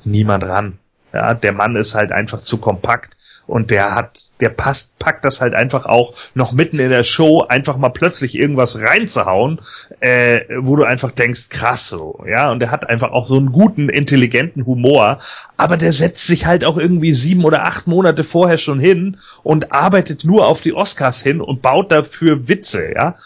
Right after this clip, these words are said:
Und baut so viele Witze, dass er sich die alle nochmal anguckt und dann wirklich nur die besten rauszieht.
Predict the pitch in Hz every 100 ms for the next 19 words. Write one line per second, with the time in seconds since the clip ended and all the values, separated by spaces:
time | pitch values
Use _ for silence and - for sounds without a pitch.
0 | - - 139 135 170 160 160 240 - 190
1 | 143 175 - 143 131 139 135 - 123 -
2 | 139 196 220 175 135 113 147 214 - 185
3 | 190 156 156 156 151 196 214 208 - 165
4 | 226 262 - 208 - 131 92 82 82 -
5 | - 90